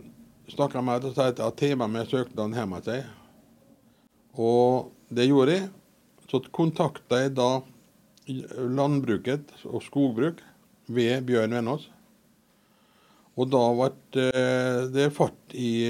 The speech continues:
søknaden. Veien ble godkjent som, eh, Vasslia traktorvei. Klasse åtte. Og den er godkjent for førti år.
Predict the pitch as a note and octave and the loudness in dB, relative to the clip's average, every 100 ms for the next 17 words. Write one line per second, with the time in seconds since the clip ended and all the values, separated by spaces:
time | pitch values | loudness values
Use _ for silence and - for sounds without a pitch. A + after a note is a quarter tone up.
0 | A#2 A2+ B2 A#2+ G#2 F2 F2 G#2 _ _ | -2 0 2 2 -4 -10 -12 -18 _ _
1 | _ _ _ _ _ _ _ _ _ _ | _ _ _ _ _ _ _ _ _ _
2 | _ - C#3+ C#3+ B2+ C3 C3+ C3+ C#3 C3+ | _ -2 2 2 2 4 2 2 -6 0
3 | D#3+ C3+ C3+ D3+ D3 C3+ C3+ C#3 C3+ C3+ | 2 2 0 0 0 0 2 0 2 2
4 | C3 C3 B2+ - A#2+ D#3 - - A#2+ B2 | 2 0 -2 -6 -2 -2 -2 -4 -2 0
5 | C3+ D3+ - - - E3+ D3 - A#2 A2+ | 0 -2 -6 -16 -6 -2 -2 0 0 2
6 | D3+ C3+ F2+ - _ _ _ _ _ _ | 2 0 -4 -16 _ _ _ _ _ _
7 | _ _ _ _ _ _ _ _ _ _ | _ _ _ _ _ _ _ _ _ _
8 | - D3+ - C3+ D#3+ D#3+ - E3+ D3+ - | 0 0 2 0 0 -2 -4 -4 -6 -16
9 | _ _ _ _ _ _ _ _ _ _ | _ _ _ _ _ _ _ _ _ _
10 | - B2 C#3 D3+ C3+ B2+ E3+ C3+ - B2+ | -2 2 2 2 2 2 4 2 2 -4
11 | C3 C3 C3 - D#3 - E3 E3 A#2 | -4 -4 -4 0 0 2 2 2 0